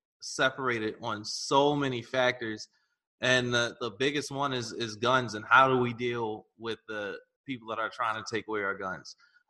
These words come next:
Um, you got the, the, in Virginia, you have the bo-, the boogaloos, and then the people that believe that, like myself, that we can handle this, uh, the right way, that we can handle it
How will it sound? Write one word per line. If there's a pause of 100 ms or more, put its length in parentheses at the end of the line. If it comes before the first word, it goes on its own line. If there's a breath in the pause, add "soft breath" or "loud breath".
(120)
Um,
you
got
the,
the, (100)
in
Virginia,
you
have
the
bo-,
the
boogaloos, (500)
and
then
the
people
that
believe
that,
like
myself,
that
we
can
handle
this, (500)
uh, (140)
the
right
way, (100)
that
we
can
handle
it